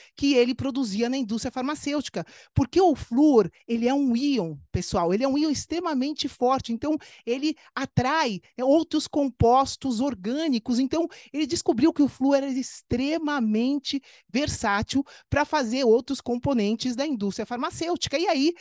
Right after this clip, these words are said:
ele começou a acrescentar o flúor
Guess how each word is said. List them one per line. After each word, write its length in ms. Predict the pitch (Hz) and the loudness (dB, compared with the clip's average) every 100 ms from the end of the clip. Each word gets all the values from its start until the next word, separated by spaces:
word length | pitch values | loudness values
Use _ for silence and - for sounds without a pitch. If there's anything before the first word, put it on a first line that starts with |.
| - - | -12 -2
ele 160 | 330 | 0
começou 520 | 339 330 320 277 269 - _ - | 0 -4 -4 2 2 0 _ -14
a 60 | 254 | -12
acrescentar 760 | - 277 269 269 247 - 233 | -6 -6 -4 -6 -6 0 0
o 40 | 233 | 0
flúor 480 | - 214 233 226 | 0 0 4 4